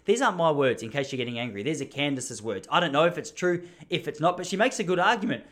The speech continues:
She says, "Hey, we've got the equality. Hey, you can, we've had a black president. We've currently got a black vice president. Uh, some of the most highly paid sports people in our country are black." Now, obviously, there's so many ways that you can look at this argument. I'm only being a voice box for her right now.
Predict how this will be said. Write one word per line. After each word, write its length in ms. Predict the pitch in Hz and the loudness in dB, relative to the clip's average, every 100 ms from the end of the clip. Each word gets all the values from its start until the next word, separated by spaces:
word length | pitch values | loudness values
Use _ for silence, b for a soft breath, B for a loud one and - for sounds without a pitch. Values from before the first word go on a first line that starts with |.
| B B - | B B -6
She 160 | 233 | -2
says, 240 | 226 202 151 | 0 0 2
"Hey, 220 | 240 196 | 2 2
we've 160 | 175 190 | 2 4
got 160 | 254 | 4
the 80 | 254 | 4
equality. 540 | 202 190 160 135 107 - | 0 2 2 2 -4 -2
Hey, 160 | 180 175 | -2 0
you 100 | 190 | 0
can, 280 | 220 196 - B | 0 0 -2 B
we've 140 | 190 | 2
had 180 | 190 226 | 6 6
a 60 | 196 | 4
black 280 | 190 190 | 0 -2
president. 400 | - 196 196 135 | 0 -2 -2 -6
We've 240 | 143 175 - B - | 0 -2 -2 B -4
currently 320 | 202 220 185 | -2 0 -2
got 160 | 170 175 | 0 0
a 60 | |
black 320 | 143 170 165 139 | 2 0 -2 0
vice 260 | 160 185 | 2 2
president. 480 | - 135 127 123 101 B B | 0 -2 -2 -6 -10 B B
Uh, 160 | 160 160 - | 2 2 -2
some 200 | 160 214 202 | -4 -2 0
of 60 | |
the 160 | 175 - | 0 0
most 220 | 175 170 - | 2 0 2
highly 280 | 175 185 | 0 2
paid 280 | 185 175 170 | 0 0 -2
sports 340 | - 170 180 180 | -2 -2 -2 -2
people 360 | 170 165 156 | -4 -2 -4
in 140 | 160 170 | -2 -2
our 140 | 147 | -2
country 560 | - 180 180 156 131 B B B | -4 -8 -4 -4 -6 B B B
are 100 | 151 | -2
black." 400 | 135 175 151 - | 0 2 2 2
Now, 160 | 214 214 | 2 4
obviously, 480 | 233 214 233 - 190 | 2 2 -2 0 0
there's 200 | 156 147 | 0 0
so 140 | 170 | 0
many 160 | 170 156 | 0 0
ways 240 | 143 143 | 2 0
that 80 | 143 | -2
you 60 | 143 | -8
can 140 | 135 | -2
look 120 | 147 | -2
at 60 | 147 | -2
this 160 | 131 139 | -4 -2
argument. 400 | 131 127 131 143 | -2 -2 -4 -2
I'm 140 | 165 | -2
only 180 | 170 147 | -2 -2
being 200 | 143 139 | 0 -2
a 40 | |
voice 240 | 117 139 131 | -2 -4 -2
box 220 | 127 - | -6 -6
for 80 | 117 | -4
her 200 | 131 143 | 0 0
right 200 | 127 113 | 0 -4
now. 200 | 113 | -8